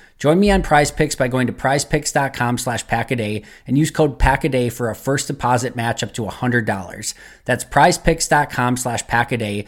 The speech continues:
using code pack a day for a first deposit match up to one hundred dollars. Prize Picks, daily fantasy sports made easy. I think that's totally fair. And yes, they have struggled with stunts.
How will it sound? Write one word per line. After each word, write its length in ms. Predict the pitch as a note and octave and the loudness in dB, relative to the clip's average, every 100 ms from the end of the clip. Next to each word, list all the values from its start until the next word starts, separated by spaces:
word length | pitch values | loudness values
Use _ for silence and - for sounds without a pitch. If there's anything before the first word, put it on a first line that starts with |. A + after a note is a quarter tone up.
| - - | -12 -6
using 260 | B2+ A#2+ C3+ | -2 2 2
code 220 | B2+ A2+ | 0 0
pack 260 | C3+ C#3 D3 | 4 2 2
a 40 | |
day 180 | B2 A#2 | -2 -2
for 180 | - A2 | -4 -6
a 60 | |
first 340 | - D#3+ E3+ - | -4 -2 -2 -2
deposit 520 | - B2+ B2+ C3 A#2 | -2 0 0 0 -4
match 280 | A2+ A#2 - | -4 -4 -6
up 120 | A#2 | -8
to 100 | - | -6
one 400 | A2+ G#2+ A#2+ B2+ | -6 0 2 2
hundred 340 | B2 A#2+ A#2 G#2+ | 0 0 0 -2
dollars. 460 | F#2+ F2 F2+ - - _ _ | -6 -10 -12 -14 -14 _ _
Prize 260 | C3 B2 - | 2 2 2
Picks, 380 | G2+ - - - - _ | -4 -6 -8 -10 -20 _
daily 240 | C#3 D#3 D#3+ | 2 2 2
fantasy 400 | D3 C#3+ - C3 | 2 2 2 -2
sports 420 | - A2+ A2+ - | -2 -2 -2 -2
made 240 | G#2 G#2 | -2 -2
easy. 460 | G2+ F#2+ E2+ F2+ - - - _ _ _ _ _ _ - | -4 -10 -10 -14 -16 -16 -18 _ _ _ _ _ _ -8
I 100 | B2+ | -6
think 160 | C#3+ C3+ | -4 -4
that's 140 | B2+ | -4
totally 280 | D3 C#3 A#2+ | -4 -4 -2
fair. 320 | B2 A#2+ A2 | -2 -2 -2
And 200 | A2+ A#2+ | -4 -4
yes, 220 | A#2+ G#2+ | -4 -4
they 140 | B2 A2+ | -4 0
have 200 | B2 A#2+ | 0 -2
struggled 360 | - B2+ B2 | -4 -2 -4
with 100 | A2+ | -6
stunts. 480 | - B2 B2 A#2+ | -6 -2 -2 -4